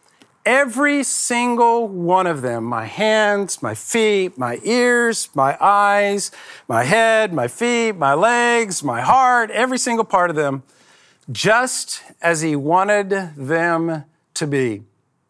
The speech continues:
I mean, God's placed every single part exactly where he wants them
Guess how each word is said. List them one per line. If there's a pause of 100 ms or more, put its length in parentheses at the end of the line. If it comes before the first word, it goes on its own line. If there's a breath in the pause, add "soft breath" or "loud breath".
(300)
I
mean,
God's
placed (160)
every
single
part (840)
exactly
where
he
wants
them